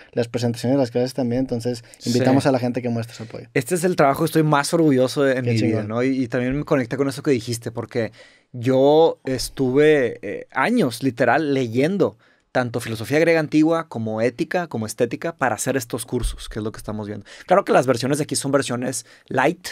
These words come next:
Speaker 1: Ujú,
Speaker 2: versiones
Speaker 1: podcast.
Speaker 2: podcast, exacto, más, más conversación. Y como te comenté, por favor, interrúmpeme todas las veces que quieras, no hay prisa, ¿verdad?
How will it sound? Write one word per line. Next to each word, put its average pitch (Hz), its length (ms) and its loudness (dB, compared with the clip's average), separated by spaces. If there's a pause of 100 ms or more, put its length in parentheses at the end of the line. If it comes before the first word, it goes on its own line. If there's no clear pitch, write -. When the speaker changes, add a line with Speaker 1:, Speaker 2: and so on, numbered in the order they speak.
(120)
Speaker 1:
Ujú, 117 100 -6
Speaker 2:
versiones 120 340 0
Speaker 1:
podcast. 156 180 -2
Speaker 2:
podcast, 143 400 2
exacto, 147 240 -2
más, 143 220 0 (260)
más 131 180 0
conversación. 143 540 0 (200)
Y 156 60 -2
como 175 180 4
te 170 80 0
comenté, 135 400 2
por 143 180 -2
favor, 139 220 2
interrúmpeme 160 560 0
todas 160 280 -8
las 151 80 -2
veces 160 160 -2
que 123 120 -6
quieras, 135 400 -2
no 123 80 -4
hay 123 80 -4
prisa, 135 380 -2
¿verdad? 127 260 -4